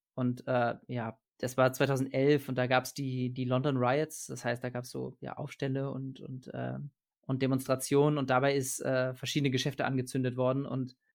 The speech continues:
unter anderem auch so ein Subway-Sandwich-Laden, wo, äh, die Wohnung von meiner Chefin drüber war. Und da ist die ganze Wohnung mit abgebrannt und da lag super viel von unserem, wir hatten, wir haben auch so viel Vi-, ähm, Video, äh, und, und Editing gemacht.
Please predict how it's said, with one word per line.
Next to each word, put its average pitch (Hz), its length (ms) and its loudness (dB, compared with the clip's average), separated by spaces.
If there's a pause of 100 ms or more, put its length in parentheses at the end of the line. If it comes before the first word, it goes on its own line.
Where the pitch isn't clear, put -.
unter 147 220 4
anderem 135 220 4
auch 131 80 0
so 135 100 -4
ein 127 80 -2
Subway-Sandwich-Laden, 127 1040 -2
wo, 120 280 -6
äh, 127 180 -6
die 127 160 -10
Wohnung 131 240 0
von 123 140 -6
meiner 120 180 0
Chefin 123 520 -4
drüber 123 300 -4
war. 131 260 -4 (380)
Und 127 100 -4
da 123 60 2
ist 123 120 -4
die 151 40 0
ganze 139 280 0
Wohnung 139 200 2
mit 156 160 -2
abgebrannt 135 640 0
und 131 300 -2 (260)
da 123 100 2
lag 127 380 4
super 139 260 -4
viel 135 180 -2
von 135 160 -2
unserem, 131 400 0
wir 131 80 -2
hatten, 127 280 -4
wir 131 120 -2
haben 131 80 0
auch 131 80 0
so 131 120 -2
viel 131 280 0
Vi-, 135 100 0
ähm, 131 360 0
Video, 131 460 0
äh, 131 340 -6
und, 131 180 -6
und 135 240 -10
Editing 135 320 -2
gemacht. 131 300 -4